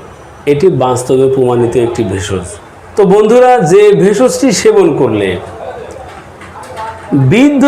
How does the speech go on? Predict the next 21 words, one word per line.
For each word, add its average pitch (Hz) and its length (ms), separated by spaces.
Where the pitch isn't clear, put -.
ষোলো 226 260
বছর 202 260
যুবকের 156 540
ক্ষমতা 151 460
ফিরে 147 280
পাবে 120 260
আর 143 80
যুবক 175 400
সেবন 175 260
করলে 160 220
কোন 165 140
অবস্থায় 151 460
পৌঁছবে, 139 440
অবস্থাটি 151 460
অবশ্যই 127 460
অনুমেয়। 92 380
অধিকাংশ 226 400
যুবকেরই 190 480
বর্তমান 151 360
সময়ে 139 300
যে 127 80